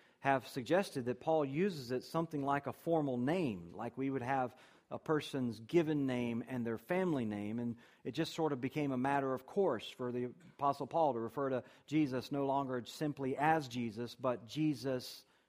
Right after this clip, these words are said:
Christ. But that really doesn't stand up under scrutiny. Certainly in a place like this, when it is appended to such rich theological development,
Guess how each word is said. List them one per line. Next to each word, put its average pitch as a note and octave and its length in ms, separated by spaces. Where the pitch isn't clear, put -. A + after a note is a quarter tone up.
Christ. - 760
But E3 80
that G#3+ 120
really B3+ 220
doesn't F3+ 340
stand E3+ 380
up D3+ 260
under C3+ 220
scrutiny. G#2+ 640
Certainly A3 540
in F#3 100
a E3+ 40
place G3 400
like F3 260
this, F3+ 320
when D#3 180
it F#3 160
is D#3 300
appended C3+ 840
to B2+ 560
such - 380
rich G3+ 600
theological E3 760
development, C3+ 720